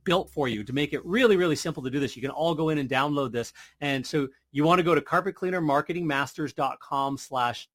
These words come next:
twenty twenty-two dash worksheet. So what I'm actually gonna do here is I'm actually gonna hop over to that, and we're gonna just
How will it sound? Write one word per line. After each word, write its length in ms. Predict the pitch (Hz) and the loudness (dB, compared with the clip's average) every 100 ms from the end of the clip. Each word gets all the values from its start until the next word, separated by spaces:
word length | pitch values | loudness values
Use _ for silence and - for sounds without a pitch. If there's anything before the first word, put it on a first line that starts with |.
| - | -20
twenty 540 | _ 151 160 180 185 _ _ - | _ -4 -2 -4 -6 _ _ -12
twenty-two 800 | 143 143 180 - 156 143 147 139 _ - | -6 -4 -4 -4 -2 -2 -4 -10 _ 0
dash 420 | 123 123 120 - 131 | 2 2 0 -8 -8
worksheet. 480 | 123 - - 98 - _ _ _ _ _ _ _ _ _ _ | -8 -8 -12 -14 -14 _ _ _ _ _ _ _ _ _ _
So 340 | - 139 131 - | -4 -2 -2 -2
what 120 | 151 | 0
I'm 80 | 165 | 2
actually 240 | 156 - 139 | 0 0 -4
gonna 140 | 120 | -4
do 280 | 107 160 170 | 0 0 0
here 400 | - 175 208 - - _ - | -2 -4 -4 -6 -18 _ -6
is 60 | |
I'm 100 | 151 | -2
actually 220 | 202 180 | -2 -2
gonna 100 | 185 | -4
hop 320 | 123 - 151 131 | -2 2 2 2
over 220 | 135 151 | -2 -2
to 80 | 156 | 0
that, 220 | 202 - | -2 -2
and 100 | 151 | -6
we're 60 | 143 | -6
gonna 140 | 143 | -6
just 180 | 143 | -8